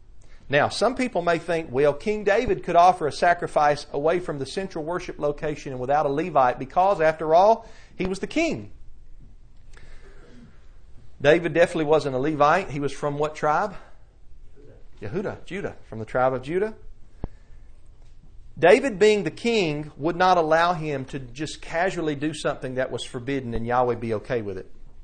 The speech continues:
According to Deuteronomy seventeen, a king was required to handwrite a copy of the Torah, and not just handwrite it, but read in it every day of his life, so that he may learn to do what? To obey it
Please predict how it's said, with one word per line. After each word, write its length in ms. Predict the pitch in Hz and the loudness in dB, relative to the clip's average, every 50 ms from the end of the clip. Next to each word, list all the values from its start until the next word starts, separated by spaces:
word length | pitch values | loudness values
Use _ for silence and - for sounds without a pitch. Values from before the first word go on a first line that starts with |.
| - - - - - - - - - | -16 -18 -18 -18 -18 -18 -18 -18 -16
According 440 | - - - - 180 208 233 285 285 | -16 -16 -4 2 4 4 4 4 0
to 40 | 247 | -4
Deuteronomy 520 | 208 254 254 226 226 226 220 220 214 190 | -4 -4 -2 0 2 2 2 2 0 -2
seventeen, 800 | 170 - - 196 196 175 175 160 - - 214 208 190 170 151 131 | -6 -4 -2 -2 -2 -2 -4 -6 -4 -2 -2 0 0 0 -2 -4
a 40 | 120 | -4
king 340 | - - - 202 214 226 226 | -6 -4 -2 -2 -2 -2 -2
was 140 | 226 214 196 | -4 -4 -4
required 760 | 185 180 180 - 208 208 196 185 170 151 139 127 127 127 - | -6 -6 -6 -2 0 2 4 4 4 4 4 2 0 -2 -6
to 180 | - 165 147 131 | -10 -10 -8 -10
handwrite 1000 | 110 - - 190 208 240 247 247 240 226 226 220 180 151 139 147 - - - - | -10 -10 -8 -6 -4 -2 -2 0 2 4 4 6 6 4 4 2 -2 -6 -8 -4
a 140 | - 151 147 | -2 -2 -2
copy 500 | 151 - - 220 220 220 220 160 139 143 | -2 0 2 4 4 4 2 0 -4 0
of 300 | - 160 170 202 196 190 | 2 2 2 2 2 -2
the 80 | 196 190 | -4 -6
Torah, 560 | 190 - - 240 247 214 139 107 101 143 - - - - - - - - - - - - - - | -2 2 4 6 6 6 6 4 0 -4 -8 -14 -20 -20 -20 -20 -20 -20 -20 -20 -20 -20 -8 -4
and 180 | 127 131 135 | -4 -2 2
not 220 | 147 165 196 208 202 | 4 6 6 6 4
just 160 | 220 208 - | 2 -2 -2
handwrite 420 | 226 226 220 214 214 220 208 185 | -2 -2 0 2 4 4 6 6
it, 160 | 156 143 - 156 | 4 2 2 4
but 320 | 156 156 151 160 151 165 | 2 2 2 0 -4 -6
read 320 | 208 254 277 277 269 220 | -4 -2 0 0 0 0
in 160 | 175 151 147 147 | 0 -2 -2 -2
it 180 | 151 - - - | -4 -4 -4 0
every 500 | 190 208 226 240 247 254 247 240 233 240 | 4 8 10 10 10 10 8 6 0 -4
day 280 | 220 214 208 202 208 208 | 0 2 4 4 4 4
of 80 | 196 190 | 2 2
his 160 | 190 180 185 | -2 -2 2
life, 320 | 180 170 147 131 123 127 - - - - - - - | 2 4 4 2 0 -4 -8 -12 -16 -16 -16 -14 -12
so 380 | - - - - 185 202 226 240 | -12 -10 -4 2 4 6 6 6
that 200 | 220 220 - - | 6 2 0 0
he 160 | 151 185 208 208 | -2 -6 -4 -2
may 180 | 202 175 170 | -2 -2 -2
learn 340 | 165 160 165 165 165 165 160 | 0 0 0 2 0 0 -2
to 120 | - - 156 | -6 -8 -6
do 160 | 147 156 156 | -4 -4 -2
what? 340 | 156 151 139 117 104 - - | 0 2 2 0 0 -2 -4
To 80 | - 120 | -2 -2
obey 340 | 117 117 120 131 143 190 262 | 0 2 4 4 4 4 2
it 200 | 294 - - | 0 -4 -8